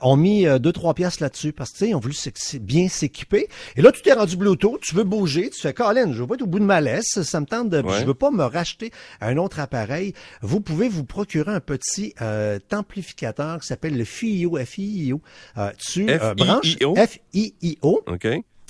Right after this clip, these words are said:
Speaker 1: C'est, écoute, c'est, c'est, c'est gros comme un pagette à Claude Poirier.
Speaker 2: Ok.
Speaker 1: Et tu,
Speaker 2: <laughs>
Speaker 1: euh, branches là-dedans, euh, le fil de, euh, ton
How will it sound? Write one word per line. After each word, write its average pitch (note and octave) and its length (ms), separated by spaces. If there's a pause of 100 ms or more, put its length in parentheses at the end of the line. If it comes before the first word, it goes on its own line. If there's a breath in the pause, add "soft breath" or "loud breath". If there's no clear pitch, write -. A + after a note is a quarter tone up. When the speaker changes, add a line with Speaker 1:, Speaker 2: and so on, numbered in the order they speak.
(220)
Speaker 1:
C'est, - 160
écoute, G#2 300
c'est, A#2 240
c'est, - 300
c'est A#2 280
gros B2+ 280
comme D3 220
un C3 80
pagette B2+ 340
à C3 60
Claude C3+ 180
Poirier. A#2+ 440 (240 loud breath)
Speaker 2:
Ok. E2+ 200
Speaker 1:
Et F3 380 (200 loud breath)
tu, G#3 380
Speaker 2:
<laughs> A#2 60
Speaker 1:
euh, A2+ 240
branches F#3 400
là-dedans, C#3+ 560 (280)
euh, G#2+ 260
le A#2 160
fil G#3+ 600
de, C#3 420 (300)
euh, F2+ 240
ton E2+ 540